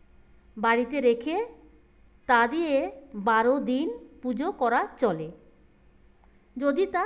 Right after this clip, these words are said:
শুকিয়ে না যায়। আরেকটি ফুল আছে, সেটি হলো চম্পক ফুল বা চাঁপা ফুল। চাঁপা ফুল গাছ থেকে তোলার পর তিন দিন তিন রাতেও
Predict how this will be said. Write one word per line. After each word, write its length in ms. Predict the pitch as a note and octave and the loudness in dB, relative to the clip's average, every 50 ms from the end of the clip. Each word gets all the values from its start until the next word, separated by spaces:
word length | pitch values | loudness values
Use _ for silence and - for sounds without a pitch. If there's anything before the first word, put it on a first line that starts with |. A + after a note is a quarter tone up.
| A#4 | -4
শুকিয়ে 440 | - - - D#4 C4+ D4+ F4 F#4+ A4 A4 | -6 -8 -8 -8 -6 -2 0 0 0 0
না 160 | E4 B3 G#3+ F#3+ | 0 -2 -2 -4
যায়। 280 | D3+ F3 D#3+ D#3 D#3+ F#3 - - - - - _ - - _ _ _ _ _ _ _ _ _ _ _ - - | -4 -6 -8 -8 -10 -14 -18 -20 -20 -20 -20 _ -20 -20 _ _ _ _ _ _ _ _ _ _ _ -16 -2
আরেকটি 440 | - B3 C4+ D#4+ D4 - - - G4+ | 2 4 4 4 2 -2 -6 -6 -6
ফুল 220 | - - - C4 A3 | -6 -4 -4 -2 -2
আছে, 300 | F#3 - G#3+ - - F#3 F#3+ G3+ - _ _ _ _ _ _ _ - _ _ _ _ _ _ _ - - _ _ _ - - _ - - - _ _ - _ _ _ _ _ - | -2 -4 -6 -12 -14 -14 -16 -16 -20 _ _ _ _ _ _ _ -20 _ _ _ _ _ _ _ -20 -20 _ _ _ -20 -20 _ -20 -20 -20 _ _ -20 _ _ _ _ _ -8
সেটি 280 | - D4 C#4 - F#4+ G4+ | -6 -4 -2 0 0 0
হলো 260 | F#4 G4+ F#4+ F4 D4 F#4 A4 - - - - - - _ _ _ _ _ _ - _ _ _ _ - _ _ - - - _ _ | 2 2 0 0 0 -2 -4 -8 -14 -20 -20 -20 -20 _ _ _ _ _ _ -20 _ _ _ _ -20 _ _ -20 -20 -20 _ _
চম্পক 440 | D4+ C#4+ C4+ C#4 C#4 C#4+ D4+ C#4 C#4+ C#4 - | 4 4 4 4 2 0 -2 -4 -4 -6 -8
ফুল 220 | - A3 G3+ F#3+ F#3 - - - G#3 G3+ | -8 -6 -6 -6 -8 -12 -16 -18 -6 -2
বা 120 | A#3+ B3 D4 G#4 - - - - - - | 0 0 0 0 -2 -6 -16 -20 -8 -2
চাঁপা 320 | D4+ C4 B3+ C4 D4 C4 | -2 0 0 2 0 0
ফুল। 280 | B3 - - F3+ E3+ E3+ E3 F3+ - - - _ _ _ _ _ _ _ _ _ _ _ _ _ _ _ _ _ | 0 -2 -8 -12 -12 -12 -14 -16 -20 -20 -20 _ _ _ _ _ _ _ _ _ _ _ _ _ _ _ _ _
চাঁপা 280 | - C4+ B3+ B3+ D#4+ E4+ | 0 2 2 2 0 -4
ফুল 220 | E4 E4+ F#4+ G4 F#4+ D#4+ | -4 -4 -4 -4 -4 0
গাছ 240 | A#3+ A#3+ A#3 B3+ - - | 0 0 0 -2 -4 -8
থেকে 220 | - E4+ - F4+ E4+ - | -12 -8 -8 -6 -8 -4
তোলার 300 | - C4+ C4 C#4 D4+ D#4+ D4+ D4+ - | -2 -2 0 0 -2 -2 -4 -6 -4
পর 260 | B3+ C4+ C#4+ C4 B3+ C4+ B3+ - - - - - _ _ _ - - _ - _ _ _ _ _ _ | -2 0 0 0 -2 -2 -6 -12 -18 -20 -20 -20 _ _ _ -20 -20 _ -20 _ _ _ _ _ _
তিন 240 | - D#4 D#4 D#4+ E4 D#4+ D#4+ D4+ | -8 -4 -4 -2 -2 -2 -2 -2
দিন 260 | C4 D4+ D4+ D#4 E4 F4 G4+ F#4 - - | -2 -2 -2 -2 -2 -4 -4 -8 -10 -8
তিন 200 | - D4 D4+ D4 D4+ D4 | -4 -2 -2 0 0 0
রাতেও 460 | C#4 C4 C4 B3+ B3+ E4+ F4+ E4+ C#4+ | 2 2 2 0 -2 -4 -4 0 0